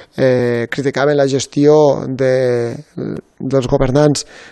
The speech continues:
que hi ha a Catalunya, i, per altra banda, la moció del Partit Socialista li donava les culpes als partits de, de dretes per lo, la falta d'in-, d'inversió en, en els trens.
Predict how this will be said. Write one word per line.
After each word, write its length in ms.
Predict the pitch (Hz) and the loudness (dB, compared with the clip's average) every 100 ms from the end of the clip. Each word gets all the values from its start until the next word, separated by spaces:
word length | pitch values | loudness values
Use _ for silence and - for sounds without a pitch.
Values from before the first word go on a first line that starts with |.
| _ - | _ 0
que 120 | 143 | 2
hi 60 | 139 | 4
ha 380 | 131 135 127 - | 2 0 -2 -4
a 60 | |
Catalunya, 540 | 131 123 139 165 185 220 | -2 2 4 6 4 2
i, 60 | - | 0
per 120 | 135 | 0
altra 200 | 131 135 | 2 0
banda, 640 | 143 143 147 143 139 131 | 0 2 2 2 0 0
la 220 | 139 135 131 | -2 -2 -2
moció 360 | 135 127 139 139 | -2 0 0 0
del 140 | 139 | -4
Partit 240 | 139 131 - | -4 -4 -2
Socialista 560 | 131 139 139 - 151 - - - - | 0 0 0 2 0 0 -8 -14 -2
li 120 | 139 | 0
donava 280 | 135 139 139 | 2 2 2
les 140 | 135 | 0
culpes 540 | - 143 143 139 135 127 | 0 0 2 0 0 -4
als 300 | 135 131 - | -4 -4 -4
partits 400 | 135 127 139 - 139 | -4 -2 -2 -2 -2
de, 340 | 135 131 131 | 0 0 0
de 160 | 131 139 | -2 -4
dretes 400 | 139 135 143 - | -4 -2 -2 -2
per 140 | - 135 - - - - - | -2 -2 -4 -18 -20 -20 -2
lo, 240 | 147 139 131 131 123 120 127 - | 4 6 6 6 4 2 0 -2
la 80 | 127 | 0
falta 280 | 151 139 | 0 2
d'in-, 260 | 139 139 131 | 2 2 2
d'inversió 640 | 147 151 143 135 151 156 147 - - - _ | 2 4 2 2 4 4 2 -4 -20 -20 _
en, 300 | 143 127 123 120 117 - - | -4 -2 -2 -6 -10 -10 -6
en 180 | 135 | -4
els 140 | 135 - | -4 2
trens. 380 | 151 196 269 | 4 4 2